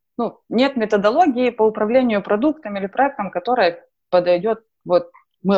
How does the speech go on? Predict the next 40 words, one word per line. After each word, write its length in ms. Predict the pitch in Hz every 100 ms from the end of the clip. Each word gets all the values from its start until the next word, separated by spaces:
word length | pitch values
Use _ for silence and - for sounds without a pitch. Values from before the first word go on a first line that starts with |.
| 175
её 280 | 170 170 151
возьмём 440 | 170 170 185 151 -
так, 200 | 143 -
как 180 | 143
она 120 | 147 143
есть, 440 | 180 330 - _ _ _ _ _ _ -
завтра 680 | 160 175 - - 151 135 - _
наш 160 | 151 156
сео 260 | - 170 156
придёт, 340 | 165 156 156
бросит 420 | 156 165 165 151
нам 140 | 143 147
книжку 320 | 269 311 285
на 140 | 247
стол, 220 | 240 233
скажет: 280 | 220 165 156 -
«Всё, 180 | - 151
завтра 340 | 202 233 170
вы 80 | 165
все 160 | -
работаете 440 | 156 151 151 143 -
по 100 | 156
скраму, 380 | - 226 196 151
делайте, 400 | 170 151 147 147
что 160 | - -
хотите, 360 | 214 302 -
но 200 | 214 214 _ _ _
всё, 220 | _ - -
чтоб 160 | - 190
я 100 | 208
вас 120 | 190
больше 280 | 170 175 170
не 100 | 151
видел». 260 | 135 135 135
Митинги, 540 | 220 285 269 226 208
вот 160 | 185 160
это 160 | 156 151
всё 180 | - - - - - - -
не 80 | 254
работает. 440 | 214 170 - 120